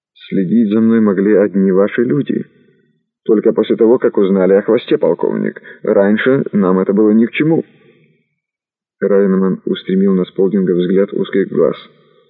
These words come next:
«Странное дело. Кому вздумалось шпионить за вами?» «Мы можем поговорить с глазу на глаз?»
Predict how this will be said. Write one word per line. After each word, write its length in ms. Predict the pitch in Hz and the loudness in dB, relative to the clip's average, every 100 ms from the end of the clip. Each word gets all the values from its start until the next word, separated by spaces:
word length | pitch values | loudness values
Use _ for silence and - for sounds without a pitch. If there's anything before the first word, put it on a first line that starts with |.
| _ _ _ _ _ _ _ | _ _ _ _ _ _ _
«Странное 680 | - - 90 71 69 60 62 | -20 -4 -2 -2 -2 -4 -4
дело. 480 | 62 69 69 123 131 _ _ _ _ _ _ _ _ | -4 -2 0 -2 -6 _ _ _ _ _ _ _ _
Кому 320 | 98 113 170 | -2 0 0
вздумалось 440 | 165 160 165 160 | -2 0 0 0
шпионить 480 | - - 160 110 85 | -2 0 2 2 0
за 120 | 78 | 0
вами?» 380 | 64 58 55 58 - _ _ _ _ _ _ _ _ _ _ _ _ _ - | 0 0 -2 -6 -10 _ _ _ _ _ _ _ _ _ _ _ _ _ -4
«Мы 280 | 98 110 | 0 2
можем 340 | 113 143 123 95 | 2 0 -2 -2
поговорить 580 | 90 92 92 95 92 - | 0 2 2 2 -2 -6
с 240 | - 90 | -6 -2
глазу 320 | 95 92 90 | 0 0 0
на 180 | 90 87 | 0 -2
глаз?» 200 | 82 87 | -2 -6